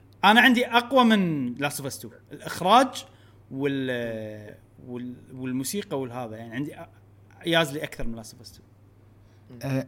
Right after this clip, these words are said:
Speaker 2: كان فيها وايد ميزة قوية اللي هي صح مثل ما قلت الإخراج، إنه كاميرا واحدة من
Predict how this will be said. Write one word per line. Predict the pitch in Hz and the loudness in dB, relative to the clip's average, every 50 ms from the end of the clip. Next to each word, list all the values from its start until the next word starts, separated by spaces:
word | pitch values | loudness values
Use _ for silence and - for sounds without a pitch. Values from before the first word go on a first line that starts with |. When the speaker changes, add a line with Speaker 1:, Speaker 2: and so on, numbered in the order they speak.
| - - - | -10 -12 -2
Speaker 2:
كان | - 160 165 175 | 0 2 2 2
فيها | 170 - 190 196 185 180 175 165 151 139 131 131 131 | 2 2 4 4 6 6 6 4 2 2 0 2 4
وايد | 160 180 190 190 160 156 | 6 8 8 8 6 6
ميزة | 170 170 160 135 156 135 | 4 2 4 4 2 2
قوية | - 143 147 156 175 165 151 143 | 2 2 2 4 4 2 2 2
اللي | 135 135 135 135 135 143 143 | 2 2 2 2 2 2 2
هي | 135 127 123 127 | 2 0 0 -2
صح | 117 - - 151 - - 151 | -4 -2 -4 -4 -2 -2 -4
مثل | 135 139 147 | -4 -2 0
ما | 143 139 | -2 0
قلت | 139 147 139 - 147 | 0 -2 -2 -2 -2
الإخراج، | 135 - - 160 165 151 127 143 | -4 -2 0 0 0 2 2 2
إنه | 139 135 139 135 | 2 2 2 0
كاميرا | 135 - - 160 151 160 175 185 190 190 175 165 | -2 -2 -2 0 2 4 6 6 6 6 4 4
واحدة | 165 175 202 196 185 165 143 147 156 147 | 4 4 2 2 2 -4 -4 -4 -2 -2
من | 151 175 196 208 196 190 185 | 2 2 4 4 4 2 0